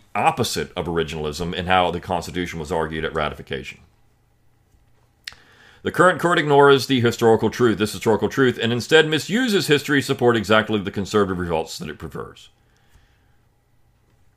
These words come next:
No, they're just going to the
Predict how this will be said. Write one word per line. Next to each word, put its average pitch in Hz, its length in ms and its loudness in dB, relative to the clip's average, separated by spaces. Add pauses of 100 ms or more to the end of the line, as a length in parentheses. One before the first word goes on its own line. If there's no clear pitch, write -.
(500)
No, - 260 -12 (140)
they're 80 120 -12
just 82 260 -10 (180)
going 76 280 -8
to 69 280 -10 (260)
the 76 240 -4